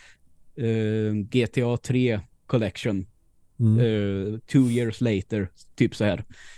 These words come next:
Speaker 1: Att de ska vara fixade nu kanske. Jag har inte tittat, men nu verkar de vara fullt spelbara i alla fall. Men, eh, jag tror ju, jag vill minnas att jag någon gång har testat trean och bara kände direkt att nej,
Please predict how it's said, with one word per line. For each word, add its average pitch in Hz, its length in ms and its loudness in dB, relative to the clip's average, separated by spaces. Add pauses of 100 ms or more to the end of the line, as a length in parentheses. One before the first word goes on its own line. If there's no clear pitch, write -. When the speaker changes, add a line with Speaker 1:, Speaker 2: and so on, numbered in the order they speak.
(180)
Speaker 1:
Att 110 180 -2
de 113 120 -2
ska 107 180 -2
vara 101 140 -2
fixade 107 440 -4
nu 104 120 -2
kanske. 95 300 -6
Jag 110 120 0
har 139 80 2
inte 139 180 0
tittat, - 520 -4
men 131 420 -2
nu 131 300 2
verkar 123 300 -2
de 127 120 0
vara 110 220 0
fullt 107 260 -2
spelbara 110 580 -2
i 127 40 0
alla 131 140 0
fall. 90 220 -6 (600)
Men, 120 420 2
eh, 113 280 -2 (720)
jag 127 240 0
tror 120 420 0
ju, 123 280 0 (640)
jag 139 100 2
vill 139 180 2
minnas 135 520 -2
att 139 100 -4
jag 147 100 0
någon 123 320 0
gång 113 240 0
har 107 120 -2
testat - 600 -6 (140)
trean 98 460 -2
och 120 120 -2
bara 113 200 0
kände 101 520 0 (720)
direkt 117 500 0
att 117 200 -6
nej, 127 400 0